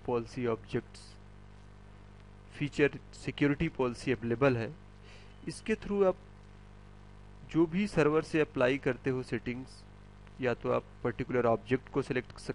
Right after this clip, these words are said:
कर सकते हो, जैसे किसी किसी group को आप चाहो select कर लो, किसी किसी चाहे ओयू को आप select कर लो, किसी किसी sites को आप चाहे select कर लो, या किसी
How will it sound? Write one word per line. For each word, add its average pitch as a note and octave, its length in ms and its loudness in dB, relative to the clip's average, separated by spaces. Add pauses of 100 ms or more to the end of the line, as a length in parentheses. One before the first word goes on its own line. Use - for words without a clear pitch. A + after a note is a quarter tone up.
कर C3 80 2
सकते A#2+ 320 -4
हो, A#2 120 0
जैसे A#2+ 400 2 (520)
किसी C#3 200 -2
किसी C3 220 -6
group B2 260 -4 (100)
को D3 80 2
आप C#3 120 2
चाहो C3 240 0
select B2+ 340 -2
कर B2+ 80 2
लो, A#2 140 -4 (640)
किसी C#3 220 -4
किसी C3 260 -6
चाहे B2 280 2 (100)
ओयू B2+ 240 -2
को D#3+ 160 0
आप D3 120 2
select C3 340 -2
कर B2+ 140 4
लो, A2+ 200 -4 (500)
किसी C3+ 220 -2
किसी B2+ 220 -4
sites B2 420 0
को E3 140 2
आप D3+ 100 0
चाहे C#3 220 0
select B2+ 340 -2
कर B2 100 2
लो, A#2+ 200 -4 (380)
या D3 280 6
किसी F3+ 480 -4